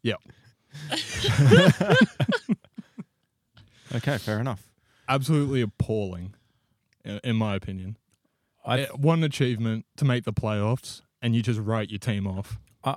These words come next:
Speaker 2: I think it's quite common over there.
Speaker 1: It is.
Speaker 2: Especially places like,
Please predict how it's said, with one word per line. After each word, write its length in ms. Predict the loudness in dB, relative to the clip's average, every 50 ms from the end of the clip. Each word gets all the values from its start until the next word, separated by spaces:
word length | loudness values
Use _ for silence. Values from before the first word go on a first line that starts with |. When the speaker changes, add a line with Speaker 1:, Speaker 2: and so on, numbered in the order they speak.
| -6 -4
Speaker 2:
I 160 | -2 0 0 0
think 460 | -2 -4 -2 -2 0 -2 -2 -4 -4
it's 520 | -6 -6 _ -12 -16 -14 -14 -14 -14 -16 _ _ _ _ _ -18 -8
quite 280 | -2 0 0 0 -2 -4
common 360 | -8 -8 -6 -4 -2 -2 -2
over 260 | -2 -2 -2 -2 0
there. 280 | 0 0 0 0 -2 -4 -8 -20 _ _ -4
Speaker 1:
It 120 | 0 2
is. 320 | 4 4 2 0 -4 -10 -10 -8
Speaker 2:
Especially 800 | -6 -6 -4 -2 -2 -2 -2 -2 -4 -2 -2 -2 -2 -4 -6 -8 -8 -6
places 320 | -6 -6 -6 -6 -8 -6
like, 200 | -6 -6 -6 -6